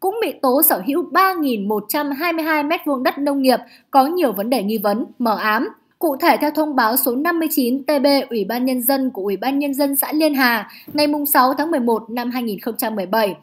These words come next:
trả lời người dân rằng nguồn gốc đất nông nghiệp của ông Nguyễn Thế Phương là nhận chuyển nhượng của hộ gia đình bà Nguyễn Thị Suốt, trú tại thôn Hà Hương, xã Liên Hà. Trước đó có tổng cộng hai mươi bảy hộ gia đình chuyển nhượng đất ruộng cho bà Suốt.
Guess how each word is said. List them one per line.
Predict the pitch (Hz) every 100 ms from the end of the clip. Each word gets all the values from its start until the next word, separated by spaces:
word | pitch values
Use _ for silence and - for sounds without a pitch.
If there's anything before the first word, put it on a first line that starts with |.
| - - -
trả | 302
lời | 247 247
người | 247 233
dân | 226 311 302
rằng | 254 208
nguồn | 214 214
gốc | 214 392 320
đất | 415 330
nông | 359 349
nghiệp | 277 -
của | - 180
ông | 247 254
Nguyễn | 269 320
Thế | 269 262
Phương | 339 330 269 - -
là | 294
nhận | 262 262 254
chuyển | 320 202
nhượng | 214 262 226
của | 208
hộ | 226 185
gia | 262
đình | 247 233 190
bà | 196 180
Nguyễn | 202 269
Thị | 247
Suốt, | - 370 466 - - -
trú | 311 302
tại | 359 - -
thôn | 320
Hà | 269 214
Hương, | 214 311 311 277 262
xã | 240
Liên | 240
Hà. | 226 226 202 - _ _ _ - -
Trước | 359 359
đó | 240 220 254
có | 254 254
tổng | 285 196 262
cộng | 233 254
hai | 370
mươi | 359
bảy | 285 269 185
hộ | 202 -
gia | 285 262
đình | 262 214 - -
chuyển | - 254 208
nhượng | 254 -
đất | 381
ruộng | - 302 -
cho | 277
bà | 226 185
Suốt. | - 370